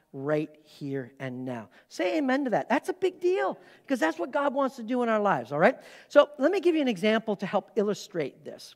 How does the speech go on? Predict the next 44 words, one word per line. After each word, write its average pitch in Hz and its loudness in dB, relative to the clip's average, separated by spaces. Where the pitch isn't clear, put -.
I 240 8
lived 311 4
on 254 4
a 180 0
farm 196 2
in 170 -4
Canada 170 0
there 156 -2
were 165 -2
no 180 2
street 190 -2
lights, 165 -2
no 196 0
street 196 -2
lamps. 156 0
They 226 0
didn't 269 2
even 208 2
have 180 2
outdoor 170 2
lighting 151 2
on 139 -2
the 131 -12
house. - -8
Like, 139 -4
you 196 0
know 214 4
what 208 6
I'm 185 4
saying? 180 0
It's 151 -8
back, 196 2
back 196 6
in 196 0
the 175 2
seventies, 185 4
I 170 8
was, 160 0
I 147 0
was 147 0
about 143 -2
five 196 4
years 185 0
old, 147 0